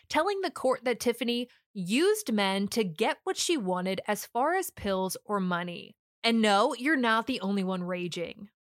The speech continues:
The rest of the trial concluded that due to evidence found in the cornfield, they believed that the struggle occurred there,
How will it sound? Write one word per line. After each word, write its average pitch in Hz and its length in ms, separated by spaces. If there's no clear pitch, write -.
The 254 120
rest 294 300
of 440 80
the 277 80
trial 196 380
concluded 196 600
that 202 280
due 302 200
to 359 180
evidence 208 460
found 196 280
in 196 60
the 196 80
cornfield, 185 840
they 240 100
believed 247 460
that 381 140
the 381 120
struggle 196 420
occurred 190 380
there, 180 340